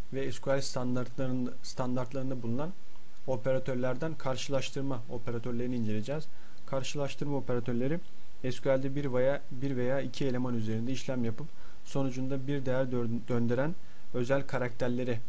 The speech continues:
denir. Bu karakterleri şu şekilde inceleyebiliriz. Zaten, e, çoğunluğu matematiksel, e, fonksiyonlarda var. Yani matematikten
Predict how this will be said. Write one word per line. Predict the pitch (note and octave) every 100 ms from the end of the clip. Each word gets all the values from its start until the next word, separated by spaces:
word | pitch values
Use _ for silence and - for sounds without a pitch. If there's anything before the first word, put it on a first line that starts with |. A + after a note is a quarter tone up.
| -
denir. | G#2+ C3+ - - - - - - - - B2+
Bu | B2 D#3
karakterleri | D#3+ D3 C3 D3 D3 D3+ D#3 - - -
şu | -
şekilde | - C3+ C#3 C#3 C#3+ C3+
inceleyebiliriz. | C3+ C3 B2+ C3 B2+ A#2 B2 - - - -
Zaten, | C3 C3 C#3
e, | C3+ - - D3 D#3 - -
çoğunluğu | - C#3+ A#2+ B2+
matematiksel, | C#3 A#2 B2+ B2 - - C#3 A#2
e, | - - - - - - D#3+ D#3 - - A2+ A2+
fonksiyonlarda | C3+ B2 A2 A#2 A2 A2 C#3
var. | C#3 A#2 - - - - - - -
Yani | A#2+ G#2+
matematikten | G#2+ A2+ B2 A#2+ A#2 - - B2